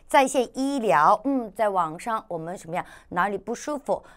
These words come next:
可能不能直接去医院的时候，在网上问一问，哎，怎么办？还有什么呢？在线咨询，有什么问题可以在网上直接问。嗯，这是我们韩国朋友也是经常，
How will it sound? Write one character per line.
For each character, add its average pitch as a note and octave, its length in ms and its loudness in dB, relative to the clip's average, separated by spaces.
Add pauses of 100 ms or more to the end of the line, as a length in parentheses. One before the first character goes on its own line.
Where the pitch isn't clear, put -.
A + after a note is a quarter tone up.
可 F3+ 180 -8
能 F#3 140 -6
不 A#3+ 120 -4
能 A3 160 -6
直 F#3 120 -12
接 F#3 140 -2
去 F#3 200 -12
医 F3+ 40 -6
院 F3 120 -2
的 D#3+ 60 -10
时 D#3 140 -8
候， D3 160 -4
在 E3 240 -2 (200)
网 D3+ 200 -4
上 F#3+ 300 -6
问 A3 160 -2
一 G3 120 -8
问， F3+ 240 -4 (100)
哎， E3+ 220 -14
怎 D#3 140 -14
么 D#3 80 -2
办？ G3 260 2 (240)
还 C#4+ 120 -4
有 D4 60 0
什 C#4 120 -4
么 C4 60 2
呢？ C4+ 260 0
在 G#3 140 -4
线 F3+ 180 -8
咨 A#3 240 -6
询， E3+ 340 -8 (200)
有 E3+ 180 -6
什 F3+ 140 -12
么 F3 80 -4
问 G3+ 240 -4
题 - 100 -14
可 E3+ 140 -8
以 D#3+ 60 -4
在 F3 180 -2
网 D#3+ 200 -6
上 D#3 220 -12
直 D#3+ 200 -8
接 G#3 200 -2
问。 G#3+ 320 0 (120)
嗯， C#4 280 0
这 C#4 100 -6
是 C4 80 -8
我 G#3 160 -2
们 D#3+ 140 -8
韩 F#3 180 -8
国 B3+ 120 0
朋 F#3 200 -10
友 F#3 160 -2 (200)
也 E3 160 -8
是 D#4+ 200 -6
经 C4+ 220 -2
常， F#3+ 300 -4